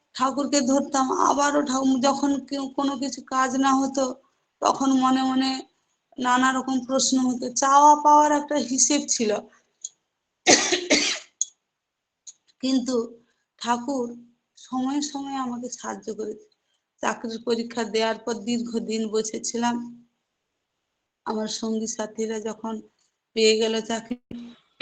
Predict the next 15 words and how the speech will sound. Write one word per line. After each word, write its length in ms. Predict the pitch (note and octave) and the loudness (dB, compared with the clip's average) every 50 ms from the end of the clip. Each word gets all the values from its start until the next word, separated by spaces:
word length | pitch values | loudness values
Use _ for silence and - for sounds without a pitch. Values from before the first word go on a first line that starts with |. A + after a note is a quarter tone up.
| C4+ A#3 - - - - _ _ _ _ _ _ _ _ _ _ _ _ _ _ _ _ _ _ _ _ _ _ _ _ _ _ _ _ _ _ _ _ _ _ _ _ _ _ _ - | 6 6 6 2 -4 -20 _ _ _ _ _ _ _ _ _ _ _ _ _ _ _ _ _ _ _ _ _ _ _ _ _ _ _ _ _ _ _ _ _ _ _ _ _ _ _ 4
তখন, 640 | - A3 A3+ A3 A3 - - B3 B3 A#3 A3 G3+ - - - _ _ _ _ _ _ _ _ _ _ _ _ _ _ _ _ _ _ _ _ _ _ _ _ _ _ _ _ _ _ _ _ _ _ _ | 8 8 8 8 6 2 4 8 8 8 8 6 4 0 -8 _ _ _ _ _ _ _ _ _ _ _ _ _ _ _ _ _ _ _ _ _ _ _ _ _ _ _ _ _ _ _ _ _ _ _
তখন 380 | - A#3+ A#3+ A#3+ - - C#4 C4 | -6 -6 -4 -6 -8 -10 -10 -10
আমি 380 | C4 B3 B3 B3+ A#3+ A3 A#3 - _ _ _ _ _ _ _ _ _ _ _ _ _ _ _ _ _ _ _ _ _ _ _ _ _ _ _ _ _ _ _ _ _ _ _ _ _ _ _ _ _ _ _ _ _ _ _ _ _ _ _ | -8 -8 -8 -8 -8 -8 -10 -14 _ _ _ _ _ _ _ _ _ _ _ _ _ _ _ _ _ _ _ _ _ _ _ _ _ _ _ _ _ _ _ _ _ _ _ _ _ _ _ _ _ _ _ _ _ _ _ _ _ _ _
খুব 300 | _ - C#4+ C#4+ - - - | _ -6 -6 -6 -6 -6 -4
কষ্ট 360 | - A3 G3+ G3 - - - | -2 -2 -2 -2 -4 -4 -4
পেয়েছিলাম 720 | A#3+ A#3 A3+ A3+ A3 G#3+ G#3+ - G#3+ G#3 G#3 G#3+ A3+ A#3+ A#3+ | -4 -2 0 2 2 2 0 -4 -8 -8 -10 -8 -8 -8 -8
যে 240 | - A#3 B3 B3 B3 A3+ | -8 -6 -6 -6 -6 -4
মনে 240 | A#3 A#3 A#3 A#3+ A#3+ | -6 -4 -4 -2 -2
হয় 200 | A#3+ B3 C4+ C4 | -2 -4 -6 -6
আমার 220 | B3 B3 A#3+ B3 | -6 -6 -8 -8
চাকরিটা 580 | A#3+ - A#3+ A3 G#3 - - A3+ A3 - A3+ G#3+ | -6 -6 -6 -6 -6 -8 -10 -10 -8 -6 -8 -8
হবে 260 | G3+ G3+ G3 G3 G3+ | -6 -8 -8 -10 -10
না। 120 | G3 G3+ G#3 - _ _ _ _ _ _ _ _ _ _ _ _ _ _ - | -12 -14 -14 -18 _ _ _ _ _ _ _ _ _ _ _ _ _ _ -2
তবুও 340 | C4 C4+ B3+ B3+ C#4+ D4 | 0 0 2 2 0 2
তখন 640 | C#4+ C#4+ C#4 C4+ C4+ B3+ C4+ C4+ C4+ C4+ - - | 2 2 2 0 0 -2 -4 -2 -4 -4 -6 -10